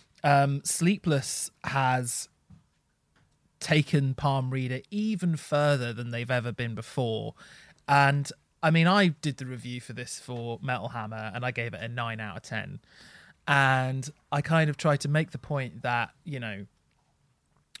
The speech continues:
Palm Reader used to be frequently described as the U K's answer to the Dillinger Escape Plan.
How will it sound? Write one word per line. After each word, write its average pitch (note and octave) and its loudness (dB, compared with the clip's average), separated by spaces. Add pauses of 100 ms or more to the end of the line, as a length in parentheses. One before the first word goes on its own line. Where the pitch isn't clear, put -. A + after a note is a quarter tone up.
Palm D#3 6
Reader C#3+ 4
used D3+ 4
to D3+ -2
be C#3 -2
frequently C3 -4
described A#2+ -2
as A#2 -10
the A#2 -14
U A#2 -10
K's A2+ -10
answer A2 -10
to - -16
the A2 -12
Dillinger A2 -10
Escape G#2+ -4
Plan. - -12